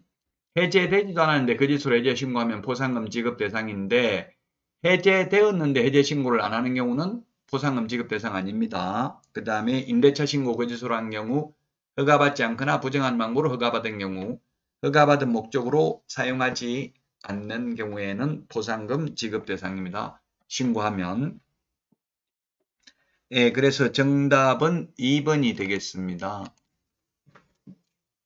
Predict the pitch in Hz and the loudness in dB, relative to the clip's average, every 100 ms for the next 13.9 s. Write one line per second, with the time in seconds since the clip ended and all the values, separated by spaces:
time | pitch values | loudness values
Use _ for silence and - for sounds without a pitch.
0 | _ _ _ 117 110 139 139 135 117 113 | _ _ _ -6 -2 2 2 2 0 0
1 | 160 160 160 - 131 131 127 113 98 127 | 0 0 -2 -2 -2 2 2 0 0 -2
2 | 131 147 147 170 160 131 113 101 98 95 | 2 2 2 -2 -2 0 -2 -2 -6 0
3 | 117 101 92 - 180 175 143 117 170 143 | 0 0 -4 -4 -2 2 2 2 2 2
4 | 117 110 98 95 117 127 _ _ _ _ | 2 2 0 0 -2 -4 _ _ _ _
5 | _ _ _ _ _ _ _ - 117 113 | _ _ _ _ _ _ _ -4 0 0
6 | 147 160 165 160 117 123 123 98 - 139 | 2 2 4 6 6 4 0 -4 -2 0
7 | 165 180 185 175 170 165 185 175 139 131 | 2 0 2 4 4 2 -2 2 2 2
8 | 127 127 120 117 - 165 143 156 165 196 | 0 0 0 0 0 0 2 0 0 2
9 | 117 107 120 151 - _ - 123 127 120 | 2 2 0 -2 -4 _ -6 -2 0 0
10 | 113 131 120 131 123 117 110 135 151 - | 0 -2 -2 -2 0 -2 -2 -4 -2 0
11 | 147 147 143 151 135 107 139 143 - 156 | 4 4 2 0 0 0 -2 -4 -4 -2
12 | 175 - - 117 - - 113 101 90 95 | -2 -4 -4 -6 -4 -6 -4 -4 -2 0
13 | 98 92 90 - 120 117 135 143 143 | 0 0 -2 -10 -14 -8 -2 -2 -2